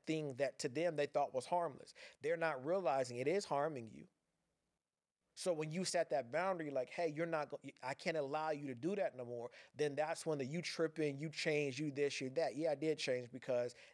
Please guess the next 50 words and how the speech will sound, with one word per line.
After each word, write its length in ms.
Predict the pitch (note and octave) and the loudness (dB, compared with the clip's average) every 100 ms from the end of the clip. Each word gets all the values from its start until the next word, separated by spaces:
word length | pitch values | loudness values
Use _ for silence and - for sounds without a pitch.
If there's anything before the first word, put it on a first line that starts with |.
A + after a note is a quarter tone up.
| A#2+ | -4
now 300 | D#3 D#3+ C#3+ | 0 2 2
I 100 | C#3 | 0
feel 220 | D3 C#3 | 0 -2
the 100 | A2+ | -2
pain 360 | - D#3 D3 A#2 | 0 2 2 -2
of 100 | F#2+ | -12
it. 80 | - | -4
For 160 | C#3+ | -2
whatever 380 | C3+ D3 D#3 C#3 | 0 0 2 2
reason, 360 | D#3+ F3+ C#3+ C3+ | 2 0 0 0
I 80 | |
didn't 220 | C3 D3+ C#3 | 0 -2 -4
feel 240 | - F#3 | 0 2
it 100 | C#3+ | 2
at 200 | A2+ - | 0 -2
first. 240 | G#2 F#2+ - - - | -6 -6 -16 -20 -4
For 140 | C#3+ | 0
whatever 320 | C#3+ D3+ C3+ A#2 | 2 2 2 0
reason, 440 | C#3 G3+ F#3 D3 | 0 2 2 2
it 20 | |
didn't 260 | C#3 A#2+ A#2 | 2 0 -4
bother 380 | F3 G3+ F#3+ C#3 | -2 2 4 4
me 140 | B2 | 2
at 120 | A2 | -4
first, 240 | - - - - - | -6 -10 -12 -20 -6
but 140 | C#3+ D#3 | -2 0
now 220 | C#3+ A#2+ | 0 0
it 80 | - | -4
does. 520 | D3 D3+ B2+ - - - _ - - | -2 0 -2 -6 -14 -18 _ -12 -2
And 120 | D3 | 2
I 120 | D3+ | 2
can't 280 | C#3+ F#3 D3+ | 0 0 2
allow 320 | C#3 D3+ D3 | 2 2 2
you 180 | C#3 C3 | 0 -2
to 120 | - G#2 | -8 -6
do 260 | G#2 G3 | 0 0
that 260 | D3+ C3+ - | 2 0 -2
because 500 | C3 D3 B2+ A#2+ - - - | -6 0 2 2 0 -8 0
it's 160 | D3+ D3 | 0 2
affecting 500 | C3+ D3+ C#3 C#3+ C3 | 0 2 0 -2 0
my 140 | B2+ | 0
peace. 380 | A#2+ D#3 A#2+ - - | 0 0 -2 -4 -8
It's 140 | A#2+ | -8
affecting 460 | B2+ D#3 C#3+ C#3 C3 | -2 0 0 -2 0
my 140 | B2+ | 0
mental. 380 | B2+ C#3 - - | 2 -2 -2 -6
It's 160 | C3 - | -6 -6
affecting 420 | A#2+ C#3+ - C3+ | 0 0 0 -8
my 120 | A#2+ | -8
health. 340 | A2+ - C3+ | -6 -4 -4